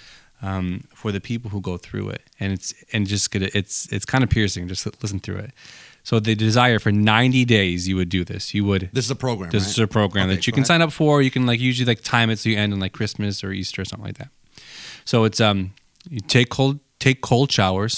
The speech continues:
Speaker 1: short cold showers. You,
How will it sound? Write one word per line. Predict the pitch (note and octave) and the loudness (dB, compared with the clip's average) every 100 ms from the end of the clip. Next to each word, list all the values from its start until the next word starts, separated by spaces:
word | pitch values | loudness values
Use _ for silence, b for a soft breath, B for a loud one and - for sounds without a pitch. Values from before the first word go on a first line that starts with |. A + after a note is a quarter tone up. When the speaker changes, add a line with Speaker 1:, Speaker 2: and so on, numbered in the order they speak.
| - | -4
Speaker 1:
short | - B2 A#2+ | 0 2 0
cold | A2 G2+ - | -2 -2 -2
showers. | G2+ F#2 G2+ B2+ - B B B B B | -6 -4 -6 -8 -12 B B B B B
You, | B2 A#2 A2+ A2 | 0 4 4 2